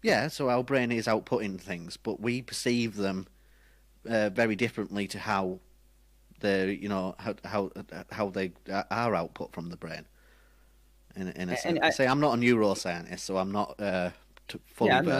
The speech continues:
Speaker 1: versed on
Speaker 2: fine. Me
Speaker 1: this,
Speaker 2: neither.
Speaker 1: but, um,
Speaker 2: Yeah. I, I notice you're saying, and here's the other thing that, that I wanted to ask was, I notice you, you're saying our brain gives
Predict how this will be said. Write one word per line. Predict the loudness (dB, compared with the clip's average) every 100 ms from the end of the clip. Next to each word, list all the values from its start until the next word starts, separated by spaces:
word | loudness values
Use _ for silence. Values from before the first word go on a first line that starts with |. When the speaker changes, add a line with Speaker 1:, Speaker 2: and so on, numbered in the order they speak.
| 0
Speaker 1:
versed | 0
on |
Speaker 2:
fine. | 2
Me | 4
Speaker 1:
this, | 6 4
Speaker 2:
neither. |
Speaker 1:
but, | 2 -2 -6 -12 -20 -20 -20 _
um, | -8 -2 2
Speaker 2:
Yeah. | 0 -2 -16 _ _ _ _ _ _
I, | 4 6
I | 8
notice | 10 8 6
you're | 2
saying, | 2 4 6 6 4
and | 4
here's | 4 4
the | 6
other | 6
thing | 4 4
that, | 4 2
that | 0
I | 2
wanted | 0
to | -2 -2
ask | -2 0
was, | 0 4
I |
notice | 6 6 2 -2
you, |
you're | 2 2
saying | 2 4 6 6 6
our | 6 4
brain | 6 6 8 8
gives | 4 4